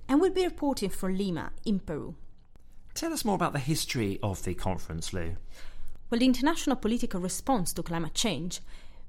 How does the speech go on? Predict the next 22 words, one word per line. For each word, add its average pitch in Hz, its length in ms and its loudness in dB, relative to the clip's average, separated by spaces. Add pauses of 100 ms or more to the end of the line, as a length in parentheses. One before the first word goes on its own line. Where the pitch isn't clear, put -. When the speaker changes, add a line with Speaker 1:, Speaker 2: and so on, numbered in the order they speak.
Speaker 1:
began 214 480 4
in 196 240 4
nineteen 190 460 2
ninety-two 170 720 0
with 190 140 0
the 196 80 6
adoption 233 640 4
of 180 140 -4
the 180 100 0
United 185 560 2
Nations 165 420 2
Framework 180 500 0 (100)
for 208 180 0
Climate 147 400 -4
Change, 160 440 0 (100)
or 175 340 0 (100)
U 180 280 0
N 165 160 0
F 156 320 -4
C - 140 -4
C 151 220 -4
C. - 360 -2